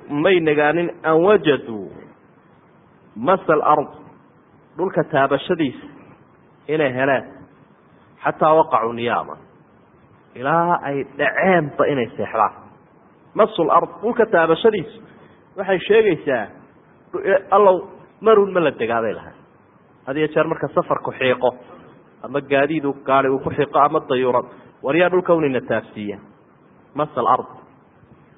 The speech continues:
Markaasay waqacuu niyaama, waa wada seexdeen.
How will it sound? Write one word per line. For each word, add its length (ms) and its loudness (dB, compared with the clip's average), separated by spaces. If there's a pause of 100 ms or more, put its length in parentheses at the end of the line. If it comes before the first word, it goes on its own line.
(280)
Markaasay 440 -2
waqacuu 380 2
niyaama, 460 0 (300)
waa 140 0
wada 240 -2
seexdeen. 320 -6